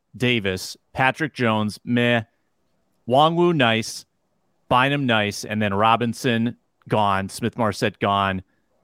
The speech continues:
Zach Davidson, gone. And those are all fifth, like, that's all the first five rounds. Like, those are rounds where you'd at least expect to hang on to players for two years. Um, and then Jalen Twyman, gone.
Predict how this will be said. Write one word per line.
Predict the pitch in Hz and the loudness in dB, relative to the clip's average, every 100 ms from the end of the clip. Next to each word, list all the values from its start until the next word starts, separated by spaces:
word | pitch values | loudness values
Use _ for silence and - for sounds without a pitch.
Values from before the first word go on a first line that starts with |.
| _ - | _ -2
Zach | 117 110 | 0 0
Davidson, | 131 107 104 113 98 | -2 -4 -4 -6 -4
gone. | 95 95 92 90 - _ _ _ _ _ _ _ _ _ - | 0 0 0 -4 -12 _ _ _ _ _ _ _ _ _ 0
And | 139 | 4
those | 214 | 6
are | 262 | 6
all | 233 | 6
fifth, | - 208 | 4 0
like, | 156 147 98 | 2 2 2
that's | 190 - | 0 2
all | 254 | 0
the | 170 | 0
first | 185 165 - | -2 -2 0
five | 143 110 | 2 2
rounds. | 107 147 98 90 | 0 0 0 -4
Like, | 107 | -4
those | 139 170 | -2 0
are | 180 | 2
rounds | 135 139 131 123 | 2 2 -2 -6
where | |
you'd | 120 113 | -4 -4
at | 147 | -4
least | 226 226 170 | -6 -4 -6
expect | - 185 - | -2 -2 0
to | 131 | 0
hang | 127 127 | 0 2
on | 127 151 | 2 2
to | 123 | 0
players | - 120 101 92 | -2 0 0 -2
for | 101 | -6
two | - 113 | -4 -2
years. | 101 101 90 - - _ _ _ - | 0 0 -2 -16 -20 _ _ _ -4
Um, | 101 | -2
and | 113 | 0
then | 113 | -2
Jalen | 117 123 107 | 0 0 0
Twyman, | - 113 101 85 | -2 -2 -2 -4
gone. | 90 87 120 | -6 -6 -14